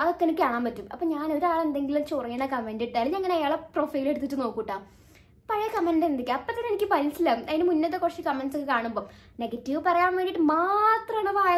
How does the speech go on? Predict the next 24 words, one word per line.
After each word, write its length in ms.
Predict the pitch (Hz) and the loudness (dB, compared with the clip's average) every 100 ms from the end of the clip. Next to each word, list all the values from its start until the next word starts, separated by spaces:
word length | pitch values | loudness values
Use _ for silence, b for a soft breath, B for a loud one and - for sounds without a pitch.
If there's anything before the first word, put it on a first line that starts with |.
| 359 | 4
തുറക്കണേ, 380 | 349 - 240 - - | 0 0 -4 -4 -4
പിന്നെ 180 | 294 320 | -4 -2
നമ്മളത് 300 | 370 381 370 370 | -2 -2 -2 -2
മൈൻഡ് 240 | 359 349 | -2 -2
ആക്കിയിട്ട് 240 | 381 392 370 | -2 -4 -2
കാര്യമില്ല. 380 | 359 349 359 269 | 0 2 0 -2
അങ്ങനെ 160 | 240 392 427 | -4 -4 -4
കുറേ 120 | 370 | -4
പേരുണ്ട്. 240 | 349 285 233 B B B 277 | -2 -2 -4 B B B -6
അല്ലാ, 180 | 320 330 330 - 277 330 | -2 0 0 0 0 -2
അത് 80 | 381 349 | -2 -2
ആ 40 | 403 440 | -4 -4
കമന്റ്സ് 340 | 403 392 453 | -4 -4 -2
എടുത്ത് 220 | 403 - 415 | -4 -2 -2
നോക്കുമ്പോഴേക്കും 520 | 403 415 403 403 370 403 | 2 4 6 6 4 2
എനിക്ക് 160 | 381 359 | 2 2
മനസ്സിലാവും, 560 | 311 302 320 269 233 - | 2 0 0 2 0 0
ആ, 20 | 240 226 226 214 | -6 -6 -6 -6
ഇത് 120 | 214 508 - - 330 | -2 -4 -4 -4 -2
ഇതിനായിട്ട് 440 | 339 349 359 370 339 | 2 2 0 0 -2
നടക്കുന്നയാ, 500 | 262 - 294 262 208 - | -2 -2 -2 0 -2 -2
ചൊറിഞ്ഞിട്ട് 560 | 294 320 330 359 - 302 | 0 2 4 2 0 -2
വെറുതെ 260 | 262 262 311 | -2 0 0
നടക്കുന്നയാന്ന്. 720 | 262 247 - 262 254 202 240 | 0 -4 -4 -4 -2 -2 -4